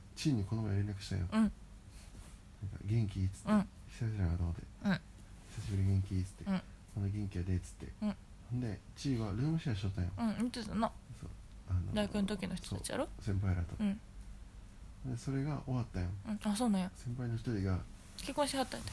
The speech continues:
Speaker 1: そうそうそう。
Speaker 2: うん。
Speaker 1: 子供できてさ。
Speaker 2: うん。
Speaker 1: で、それで、まあ、ルームシェアなくなるみたいな話をその人から聞いて、
Speaker 2: うん。
Speaker 1: で、「え、チーどうするん？」ってその人に聞いたら、
Speaker 2: うん。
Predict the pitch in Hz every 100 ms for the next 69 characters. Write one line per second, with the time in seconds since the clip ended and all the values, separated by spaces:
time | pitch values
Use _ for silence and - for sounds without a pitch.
0 | - 95 - 101 110 101 104 104 101 -
1 | 95 - 214 202 190 - - - - -
2 | 113 123 123 127 - - - - 101 107
3 | 110 110 95 98 101 101 95 98 95 95
4 | 95 104 101 98 101 92 - 101 95 104
5 | 95 214 - - - - - - - -
6 | - - - 127 127 117 95 - - -
7 | 101 - 127 120 117 113 92 98 - -
8 | 107 82 101 - 98 95 95 92